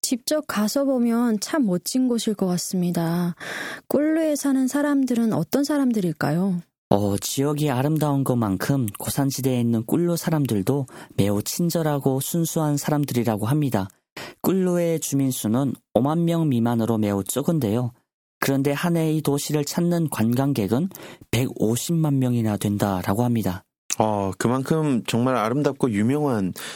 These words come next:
Speaker 3: 곳인 것 같습니다.
Speaker 2: 네.
Speaker 3: 아, 감사합니다. 어, 오늘 기도 편지로 만나보게 될 이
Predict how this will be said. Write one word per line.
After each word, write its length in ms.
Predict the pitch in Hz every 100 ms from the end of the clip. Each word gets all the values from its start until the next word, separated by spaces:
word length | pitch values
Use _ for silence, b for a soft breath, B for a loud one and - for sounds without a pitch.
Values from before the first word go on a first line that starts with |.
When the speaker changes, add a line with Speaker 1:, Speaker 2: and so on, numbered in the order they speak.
| B -
Speaker 3:
곳인 500 | 104 - 107 98 95
것 200 | 95 -
같습니다. 680 | 101 - 110 95 87 90 87
Speaker 2:
네. 100 | 101 92 90 B -
Speaker 3:
아, 340 | 98 95 92 95
감사합니다. 560 | 104 117 107 95 90 - B B B
어, 200 | - 104 92
오늘 420 | 117 135 165 131 -
기도 240 | - 127 185
편지로 480 | - 202 190 185 175
만나보게 600 | 120 107 139 135 131 135
될 380 | 127 123 120 117
이 140 | -